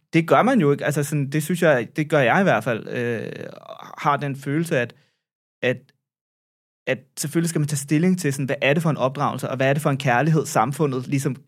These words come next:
giver tilbage, ikke? Er det noget, man kan spejle sig i på en eller anden måde? Det tror jeg, der er steder i verden, hvor at jeg måske ikke ligesom, øh, tænker,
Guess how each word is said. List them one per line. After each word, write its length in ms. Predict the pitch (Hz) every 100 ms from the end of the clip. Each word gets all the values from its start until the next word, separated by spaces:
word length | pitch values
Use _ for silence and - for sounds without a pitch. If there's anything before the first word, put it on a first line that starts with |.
| -
giver 180 | 151
tilbage, 460 | - 135 113 120 160
ikke? 140 | 180
Er 40 | 127
det 120 | 143
noget, 140 | 139
man 100 | 151
kan 100 | 143
spejle 340 | 123 117 113 147
sig 160 | 151
i 60 | 113
på 120 | -
en 20 |
eller 80 | 117
anden 60 | 120
måde? 120 | 117
Det 100 | 143
tror 140 | 147 123
jeg, 60 |
der 60 | 110
er 20 |
steder 320 | - 143 160
i 80 | 147
verden, 360 | 113 113 127 139 - _ _ _ _ _ _ _ _
hvor 280 | - 127 117
at 100 | 117
jeg 140 | 117 113
måske 240 | 117 139
ikke 240 | 127 147
ligesom, 360 | 147 127 123 107
øh, 360 | 120 117 107 104
tænker, 420 | - 123 117 123